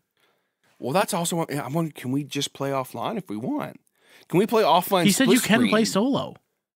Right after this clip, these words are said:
Speaker 1: So I, I'm wondering. I'm wondering if we can
Speaker 2: Uh,
Speaker 1: just
Speaker 2: when
Speaker 1: play
Speaker 2: I hear
Speaker 1: offline.
Speaker 2: solo, I hear offline.
Speaker 1: Mm-hmm. I'm hoping we can, 'cause if not, that is gonna suck for me.
Speaker 2: Yeah.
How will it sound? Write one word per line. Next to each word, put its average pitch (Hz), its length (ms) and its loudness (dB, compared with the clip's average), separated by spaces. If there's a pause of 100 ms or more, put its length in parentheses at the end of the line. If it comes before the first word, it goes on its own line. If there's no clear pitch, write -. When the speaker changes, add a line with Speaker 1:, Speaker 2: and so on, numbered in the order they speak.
(120)
Speaker 1:
So 147 120 0
I, 175 160 4 (140)
I'm 180 140 0
wondering. 78 400 -4
I'm 117 160 -6
wondering 139 380 0
if 123 220 -6
we 127 120 -4
can 123 160 -2
Speaker 2:
Uh, - 20 2
Speaker 1:
just 170 140 0
Speaker 2:
when 190 100 4
Speaker 1:
play 214 80 6
Speaker 2:
I 226 60 6
hear 226 100 4
Speaker 1:
offline. 208 60 2
Speaker 2:
solo, 214 400 2
I 147 100 2
hear 170 220 2
offline. 156 580 0 (100)
Speaker 1:
Mm-hmm. 117 160 -10 (540)
I'm 160 140 0
hoping 180 320 4
we 143 100 4
can, 104 240 -2
'cause 110 140 -4
if 131 120 -4
not, 143 260 2
that 127 180 2
is 123 160 -2
gonna 120 240 -2 (120)
suck - 340 -4
for - 140 -10
me. 120 440 -2
Speaker 2:
Yeah. 107 260 -14